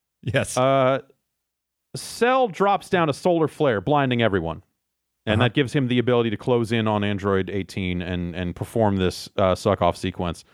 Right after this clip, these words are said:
Speaker 2: Um, why wouldn't he also suck off Trunks and Vegeta here while they're blind? You know?
Speaker 1: Is there a benefit to sucking off a Saiyan?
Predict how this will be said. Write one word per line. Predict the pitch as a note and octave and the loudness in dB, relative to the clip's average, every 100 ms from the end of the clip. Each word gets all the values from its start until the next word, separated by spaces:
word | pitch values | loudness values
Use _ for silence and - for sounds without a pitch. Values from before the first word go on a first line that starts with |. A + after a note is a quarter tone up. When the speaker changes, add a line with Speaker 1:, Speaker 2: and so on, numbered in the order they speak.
| _ _ _ _ | _ _ _ _
Speaker 2:
Um, | G#2 F#2 F2 E2+ E2+ - _ _ _ _ _ _ _ _ - | 0 2 2 -2 -8 -14 _ _ _ _ _ _ _ _ -18
why | - F#2+ E2 G2 | -12 -8 -2 0
wouldn't | D#3+ F#3+ D#3+ | 0 -2 -2
he | D#3 | -4
also | B2 A2+ C3 C3 A#2 G#2+ G#2 F#2 | 0 -2 0 0 2 2 0 -6
suck | - A#2+ B2 | -4 0 2
off | A2+ - | 2 0
Trunks | - A#2 A2+ - - | 0 0 0 -8 -8
and | G2+ | -8
Vegeta | F2 D#2 G#2 B2 | -6 -4 0 0
here | F#2+ F2 | 0 0
while | F2 E2+ | 2 0
they're | E2 | 0
blind? | D#2 E2 F2+ D2+ - _ _ _ _ _ _ _ _ _ _ _ _ _ _ _ _ | -4 -4 -6 -10 -18 _ _ _ _ _ _ _ _ _ _ _ _ _ _ _ _
You | G2+ | -2
know? | F#2+ | 2
Speaker 1:
Is | F#3 | 2
there | E3 A#3+ | 2 0
a | |
benefit | F#3+ E3 C4 - D4+ | 0 -2 -2 -2 -4
to | - | -2
sucking | A3+ - A#3 A#3 A3+ | -2 0 0 0 -2
off | A3 G3 G3+ | 0 0 0
a | G3+ | -2
Saiyan? | F3+ - - F#3 G#3 A3 A3 A3 A#3 | -4 -4 -2 0 2 0 0 -2 -6